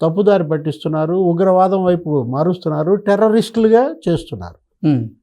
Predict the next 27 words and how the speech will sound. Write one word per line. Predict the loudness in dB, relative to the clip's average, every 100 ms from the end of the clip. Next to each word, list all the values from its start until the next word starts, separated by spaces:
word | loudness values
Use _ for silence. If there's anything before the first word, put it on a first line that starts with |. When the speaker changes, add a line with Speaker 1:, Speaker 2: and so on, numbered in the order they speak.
| _ _
Speaker 1:
అదే | 0 4 4
ప్రధాని | 2 -2 -2 -4 -6
మోడీ | -4 -2 -2
ఏం | -4 -6 -6
చేశారు? | -6 -4 -4 -4 -4
అక్కడ | -2 0
అరవై | 0 2 4
వేల | 4 4 2
కోట్లు | 0 -2 -2
ఖర్చు | -4 -4 -4 -4
పెట్టి | -2 -2 -4 -8 -8 -12 -2
Speaker 2:
హ్మ్. | 0 0 -4 -16 _ -10 -4
Speaker 1:
మొత్తం | -2 4 4
అక్కడ | 4 -2 0
యువతకు | 2 2 4 4 2 2
ఉపాధి | 4 4 4 4
కల్పించడం, | 4 2 0 0 0 0
అటు | 0 -2
టెర్ర-, | -2 -2 -2 -8 _ _ -6
అటు | -6
టూరిజంలో | -2 2 4 4 4 4 2
గైడ్లుగా | 4 4 4 4 4 2
మార్చడం, | 0 -4 -4 -8 -8 -12 _ _ _ _ _ _ _
వాళ్ళందరికీ | 2 4 4 4
కూడా | 2 2
శిక్షణ | 2 -2 -2 -6 -4
ఇవ్వడం, | 0 0 -2 -6